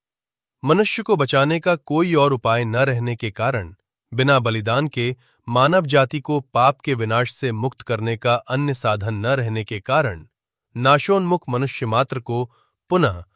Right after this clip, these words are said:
ईश्वर और पवित्र आत्मा के मध्य ले आने का और अन्य मार्ग न रहने के कारण, प्राण समर्पण के बगैर मनुष्य का पुनः आत्मिक जीवन प्राप्त करना असंभव हो जाने के कारण, ख्रीष्ट ने विद्रोही पुत्रों का,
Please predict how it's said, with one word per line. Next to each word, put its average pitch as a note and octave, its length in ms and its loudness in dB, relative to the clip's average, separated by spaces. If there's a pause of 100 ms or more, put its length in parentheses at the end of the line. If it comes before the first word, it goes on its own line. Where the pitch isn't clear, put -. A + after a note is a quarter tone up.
(360)
ईश्वर D#3+ 460 2
और C3 220 2
पवित्र B2+ 380 -2
आत्मा B2 300 0
के A#2 160 -6
मध्य A2 340 -4
ले G#2 180 -4
आने A#2+ 260 -2
का F#2 300 -8 (440)
और D#3+ 300 4
अन्य F#3 240 0
मार्ग B2+ 340 2
न G#2+ 140 -4
रहने B2 400 0
के A2 160 -6
कारण, A2 440 -4 (520)
प्राण D#3+ 280 4
समर्पण C#3 480 0
के C3 140 -4
बगैर A#2 380 0
मनुष्य A#2 400 -4
का A#2+ 280 0 (360)
पुनः B2 360 0 (440)
आत्मिक C#3+ 420 2
जीवन B2 340 -2
प्राप्त A2+ 360 -2
करना A2 440 -4 (400)
असंभव D#3 480 0
हो B2 180 -2
जाने A2 280 -2
के G#2 160 -8
कारण, A2+ 480 -2 (640)
ख्रीष्ट F3+ 380 -2
ने D3+ 140 2
विद्रोही C3 520 0
पुत्रों C3+ 420 -6
का, D#2+ 280 -12